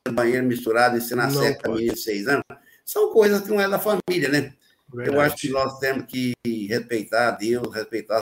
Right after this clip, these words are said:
Speaker 1: as religiões, e ter essa liberdade também, que agora também arrumou um tal de F T F aí, parece que tem um ditador lá dentro.
Speaker 2: Tem.
Speaker 1: O homem parece que,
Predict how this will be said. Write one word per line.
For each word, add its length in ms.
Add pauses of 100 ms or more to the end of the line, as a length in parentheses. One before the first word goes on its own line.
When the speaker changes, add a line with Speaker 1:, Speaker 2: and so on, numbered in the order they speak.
Speaker 1:
as 80
religiões, 580 (440)
e 220 (320)
ter 120
essa 180
liberdade 720
também, 220
que 160
agora 220
também 220
arrumou 320
um 100
tal 240
de 80
F 180
T 100
F 260
aí, 120
parece 340
que 40
tem 100
um 80
ditador 480
lá 120
dentro. 280 (460)
Speaker 2:
Tem. 220
Speaker 1:
O 40
homem 120 (120)
parece 240
que, 240